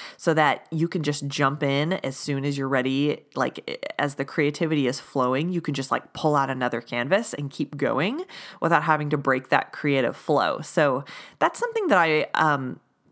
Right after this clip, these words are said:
am appreciating 'cause this process has that extra step, which I don't usually do. So being able to get all of the canvases prepped was great. So then the next thing that I began with this collection this week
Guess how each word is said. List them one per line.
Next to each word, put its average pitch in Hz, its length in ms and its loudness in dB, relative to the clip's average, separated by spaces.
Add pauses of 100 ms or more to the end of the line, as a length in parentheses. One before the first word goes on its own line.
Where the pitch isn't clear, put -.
(100)
am 156 240 2
appreciating 143 640 0
'cause 147 220 -2
this 143 160 -4
process 139 800 2
has 131 240 0
that 131 160 2
extra - 400 -4
step, - 460 0
which 147 180 -2
I 131 100 0
don't 131 320 -4
usually 135 460 -4
do. 131 260 -2
So - 180 -4
being 143 220 -8
able 135 220 -2
to 139 80 -6
get 127 240 0
all 127 280 -4
of 127 140 -6
the 123 60 -8
canvases - 600 -6
prepped - 480 -4
was 117 140 -8
great. - 400 -4 (960)
So - 180 -2
then 214 500 2
the 180 120 0
next - 420 -4
thing 156 440 0
that 151 100 2
I 147 180 2
began 143 760 -2
with 147 160 -4
this 147 200 -4
collection 143 800 0 (280)
this 160 300 -2
week 139 380 -2